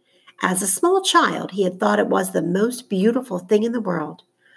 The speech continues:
It was the reason why he had begged his mother to apprentice him to a silversmith,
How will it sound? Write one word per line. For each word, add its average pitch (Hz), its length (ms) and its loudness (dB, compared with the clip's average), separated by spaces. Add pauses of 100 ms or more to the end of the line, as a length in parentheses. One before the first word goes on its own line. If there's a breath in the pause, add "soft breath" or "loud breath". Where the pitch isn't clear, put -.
(280 soft breath)
It 220 140 8
was 214 220 2
the 196 100 6
reason 247 480 4
why 285 320 4
he 180 220 0
had 175 200 -2
begged 214 300 0
his 233 220 0
mother 226 320 0
to 185 160 -4
apprentice 285 600 0
him 175 120 -4
to 180 160 -6
a 175 60 -2
silversmith, 170 880 -2